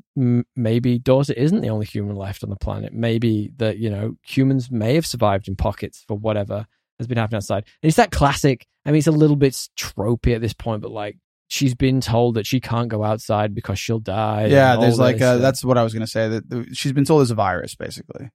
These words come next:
Speaker 1: Yeah, that was right. Was it a
Speaker 2: Yeah,
Speaker 1: virus
Speaker 2: it
Speaker 1: or
Speaker 2: was
Speaker 1: was
Speaker 2: a
Speaker 1: it
Speaker 2: virus.
Speaker 1: Yeah, okay, okay.
Speaker 2: And she's been, and, and I guess, like, that, the mouse first is like, "Oh, what's going on there?" And then the second thing is, like, a person,
Speaker 1: Yeah.
Speaker 2: and that kinda disproves it.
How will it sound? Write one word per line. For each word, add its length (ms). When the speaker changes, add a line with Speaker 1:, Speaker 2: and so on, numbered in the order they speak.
Speaker 1:
Yeah, 120
that 120
was 140
right. 180
Was 240
it 60
a 40
Speaker 2:
Yeah, 80
Speaker 1:
virus 300
Speaker 2:
it 20
Speaker 1:
or 40
Speaker 2:
was 80
Speaker 1:
was 100
Speaker 2:
a 20
Speaker 1:
it 40
Speaker 2:
virus. 260
Speaker 1:
Yeah, 160
okay, 260
okay. 140
Speaker 2:
And 160
she's 200
been, 180
and, 160
and 280
I 40
guess, 240
like, 180
that, 260
the 60
mouse 380
first 300
is 100
like, 160
"Oh, 200
what's 160
going 180
on 120
there?" 260
And 140
then 80
the 60
second 340
thing 120
is, 100
like, 220
a 120
person, 580
Speaker 1:
Yeah. 140
Speaker 2:
and 80
that 160
kinda 220
disproves 580
it. 220